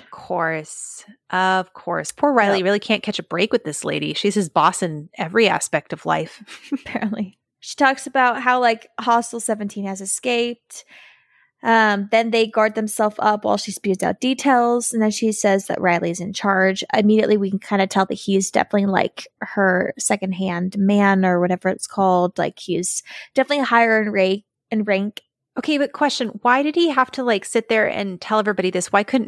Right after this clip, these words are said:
Speaker 1: Maggie have done that? Like, I feel like <laughs> he's always doing her work for
Speaker 2: I mean,
Speaker 1: her.
Speaker 2: maybe she's
Speaker 1: <laughs>
Speaker 2: training him to, like, kind of, like, be a leader and be able to give out instructions or whatever. I feel
Speaker 1: Yeah.
Speaker 2: like that's,
Speaker 1: What's she
Speaker 2: that
Speaker 1: gonna
Speaker 2: could
Speaker 1: do when he
Speaker 2: be
Speaker 1: graduates? <laughs>
Speaker 2: Yeah,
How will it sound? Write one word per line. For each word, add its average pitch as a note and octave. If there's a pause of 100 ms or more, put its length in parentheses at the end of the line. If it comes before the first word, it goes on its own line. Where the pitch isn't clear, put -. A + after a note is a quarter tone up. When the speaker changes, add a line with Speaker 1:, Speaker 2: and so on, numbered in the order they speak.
Speaker 1:
Maggie G3+
have F3
done -
that? -
Like, G#3
I G3+
feel A#3+
like A#3
<laughs> -
he's B3
always A#3
doing A3
her G3
work F#3+
for -
Speaker 2:
I E3+
mean, G3
Speaker 1:
her. A3
Speaker 2:
maybe G#4
she's F4
Speaker 1:
<laughs> G#3
Speaker 2:
training B3
him B3+
to, -
like, A3
kind G#3+
of, G#3
like, - (260)
be G3
a F#3+
leader G3 (120)
and G3+
be F#3+
able G3
to F#3 (720)
give G3+
out F#3+ (200)
instructions A3+
or A#3
whatever. A3+
I A#3
feel A#3+
Speaker 1:
Yeah. F#3
Speaker 2:
like G3
that's, G#3
Speaker 1:
What's A3
she C4+
Speaker 2:
that -
Speaker 1:
gonna B3
Speaker 2:
could G#3
Speaker 1:
do A3
when A3+
he G3+
Speaker 2:
be F#3+
Speaker 1:
graduates? -
<laughs> -
Speaker 2:
Yeah, A3+